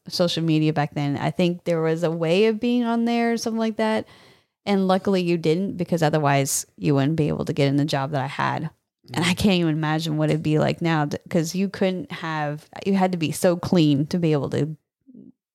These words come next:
Speaker 1: be part of what I was.
Speaker 2: Mm.
Speaker 1: And I can't even imagine now, like, how they would even do that. So.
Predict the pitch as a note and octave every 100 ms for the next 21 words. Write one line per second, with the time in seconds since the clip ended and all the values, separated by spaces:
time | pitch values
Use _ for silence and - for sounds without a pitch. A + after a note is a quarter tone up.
0 | - F#3 E3+ - C#3+ C3+ C#3 C3 C3 -
1 | - - - - - - A#2+ A#2 E3 D3+
2 | D3 C3+ C3+ C3 C3+ C3 C3+ B2+ B2+ -
3 | - - D3+ D#3 D3 C#3 C#3+ C3 C#3 C3
4 | C#3+ C#3+ C3+ C#3+ - _ _ _ - _
5 | _ _ _ _ _ - - - F#3 F3+